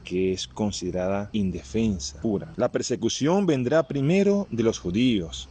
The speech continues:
luego de la propia familia, y después será tan terrible que no quedará otra alternativa que la huida como medio para salir de tanta tribulación.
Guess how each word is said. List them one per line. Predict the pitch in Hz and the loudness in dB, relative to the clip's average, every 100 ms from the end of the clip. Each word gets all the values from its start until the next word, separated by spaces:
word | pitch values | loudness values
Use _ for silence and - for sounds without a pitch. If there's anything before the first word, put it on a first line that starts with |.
| - | -2
luego | 95 104 113 123 123 - | 2 4 4 2 0 -2
de | 95 | 0
la | 95 | 0
propia | 85 87 98 107 | 0 -2 -2 -4
familia, | - 85 110 110 87 80 | -4 0 2 2 0 -4
y | 101 | 0
después | 95 87 - 107 | 0 0 0 0
será | - 110 120 120 | 2 2 2 0
tan | 113 110 104 | 0 0 0
terrible | 123 180 202 113 92 117 - - - - - | 2 2 2 0 0 -4 -10 -20 -20 -18 -2
que | 127 | 2
no | 147 165 | 2 2
quedará | 175 160 143 143 165 - 135 | 2 4 4 4 0 0 2
otra | 160 180 - 120 | 2 2 0 0
alternativa | 104 101 95 92 - 190 196 190 190 147 | 0 -2 -2 -2 -2 -2 2 0 -2 -4
que | - 107 | 0 2
la | 98 | 4
huida | 98 127 139 147 151 147 - | 4 4 4 2 0 -4 -4
como | 104 98 | 0 2
medio | 98 165 190 185 175 | 2 2 2 2 2
para | - 101 98 | 2 0 -2
salir | - 95 123 170 - - - - 90 | -6 0 2 2 -2 -14 -16 -16 -4
de | 92 | -4
tanta | - 143 170 170 151 143 | 0 0 0 0 -4 0
tribulación. | 135 127 123 - 92 80 | 0 0 -2 -4 -6 -8